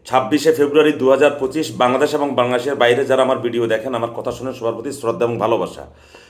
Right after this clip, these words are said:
শিরোনামটা দেখলেন, হ্যাঁ, উপদেষ্টা নাহিদ আমাদের এই বাংলাদেশের এই জাতিকে কাঠগড়ায় দাঁড় করিয়ে দিলেন। কেন? এই ব্যাপারটা বলতে চাই।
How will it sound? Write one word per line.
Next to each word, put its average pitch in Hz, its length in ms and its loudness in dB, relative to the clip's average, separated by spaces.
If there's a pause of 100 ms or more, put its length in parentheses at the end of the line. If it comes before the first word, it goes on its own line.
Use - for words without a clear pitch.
শিরোনামটা 156 480 4
দেখলেন, 135 360 2 (800)
হ্যাঁ, 123 360 0
উপদেষ্টা 156 540 2
নাহিদ 139 440 4 (420)
আমাদের 131 540 2
এই 120 80 0
বাংলাদেশের 127 720 2
এই 123 120 0
জাতিকে 120 760 -2
কাঠগড়ায় 131 480 2
দাঁড় 120 220 2
করিয়ে 107 220 -2
দিলেন। 82 300 -6 (320)
কেন? 151 140 2 (480)
এই 135 140 0
ব্যাপারটা 123 380 0
বলতে 107 400 -2
চাই। 80 200 -6